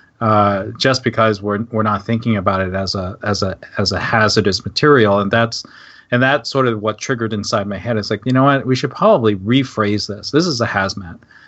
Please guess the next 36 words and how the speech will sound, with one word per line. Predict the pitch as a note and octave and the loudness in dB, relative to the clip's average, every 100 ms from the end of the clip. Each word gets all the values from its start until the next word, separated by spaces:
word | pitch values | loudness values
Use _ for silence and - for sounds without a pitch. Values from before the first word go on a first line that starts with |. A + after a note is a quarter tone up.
| _ | _
It's | - | -8
a | |
hazmat | - B2 C3+ C#3+ | 0 0 2 0
situation," | C3+ C3+ - A#2+ G#2 - G#2 G#2 G2+ | 0 -4 0 0 0 -2 -4 -4 -6
because | F#2+ G#2+ A2+ G#2 | -4 2 2 2
I | G#2+ | 0
think | A#2 A2+ | 0 0
that | G#2+ G2 F#2 | 0 -2 0
we're | A2+ C3+ | 4 6
all | A2 | 6
trained | G#2+ - D3+ C3+ | 2 -2 -2 -2
to | B2 | -2
understand | G#2+ G#2+ A#2+ A2 G2+ | -4 -4 0 0 0
that, | G2 - _ | -2 -8 _
"Whoa, | B2+ G#3 A#2+ B2 | 4 6 6 4
if | A2 | 0
it's | A#2+ A#2 | -4 -2
hazmat, | C#3 F3+ G#2 G#2 G2+ | 0 0 0 -2 -2
we're | A#2+ | -2
gonna | C3 F#2+ | -2 -2
stop. | - - B2 E2+ C#2 _ _ _ _ _ | -4 0 2 2 -2 _ _ _ _ _
And | G#2 | -6
we're | G#2 G#2+ | -4 0
going | A2 G#2 G2+ | 0 0 -2
to | G2+ | -6
think | F#2 - A2+ A2+ | -10 0 2 2
about | G#2+ G2+ F#2 | 2 0 0
what | G2+ | -2
our | F#2+ | -2
situation | - G2 - G2 G2+ - F#2+ | -4 -6 -4 -2 0 0 0
is | F#2+ | 0
and | F#2+ | -2
what | F#2 F#2 | 0 0
our | F2+ | 0
scene | - F#2+ F#2 | -2 0 -2
is." | F2+ D#2 - | -2 -4 -6